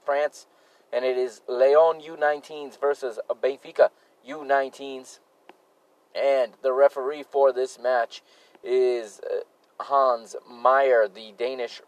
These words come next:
referee, international fifa recognized referee. Let's go right to the starting eleven for, uh, this match. In goal for Lyon, playing a four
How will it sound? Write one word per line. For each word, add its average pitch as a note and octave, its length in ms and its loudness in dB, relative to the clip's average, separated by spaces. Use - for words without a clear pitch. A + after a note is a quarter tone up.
referee, A#2 640 -4
international A2+ 720 -6
fifa G#2+ 400 -6
recognized A2+ 760 2
referee. A#2+ 800 2
Let's A#2 240 0
go B2 160 0
right B2 400 4
to F#3+ 180 2
the D3 100 -4
starting D3 560 4
eleven C3+ 540 4
for, C#3+ 420 4
uh, B2 380 8
this C3 280 -2
match. D3 400 2
In D#3 220 -10
goal D3 360 4
for D#3 360 2
Lyon, C#3 420 2
playing E3+ 300 -2
a - 60 0
four E3+ 540 4